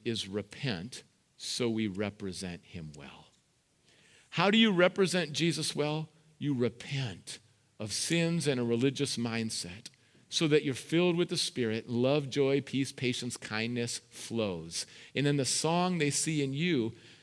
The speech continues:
i-, in the song they hear in you, it sounds a lot like the song of Jesus.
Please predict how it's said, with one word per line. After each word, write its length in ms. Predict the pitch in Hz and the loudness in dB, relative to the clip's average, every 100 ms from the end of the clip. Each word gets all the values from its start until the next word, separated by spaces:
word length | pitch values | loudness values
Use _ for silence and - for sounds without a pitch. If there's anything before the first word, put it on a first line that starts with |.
| _ _ - | _ _ -6
i-, 140 | 143 | -4
in 140 | - 139 | -2 -2
the 80 | 123 | 0
song 300 | - 147 147 | 0 0 2
they 120 | 127 | 2
hear 400 | - - 214 208 | 0 0 2 2
in 160 | 131 | 2
you, 320 | 110 98 92 95 - - - | 0 -2 -4 -8 -16 -20 -8
it 140 | 127 | -4
sounds 400 | - - 123 120 | -2 -2 -2 -2
a 80 | 113 | -2
lot 500 | 98 95 120 104 85 - _ _ - | -4 -4 -4 -4 -8 -14 _ _ -6
like 240 | 101 98 | -6 -6
the 80 | - | -8
song 500 | - 101 95 92 95 - - | -8 -6 -6 -8 -10 -14 -16
of 160 | 82 | -16
Jesus. 760 | 76 73 71 - - - - - | -14 -14 -12 -14 -14 -14 -14 -14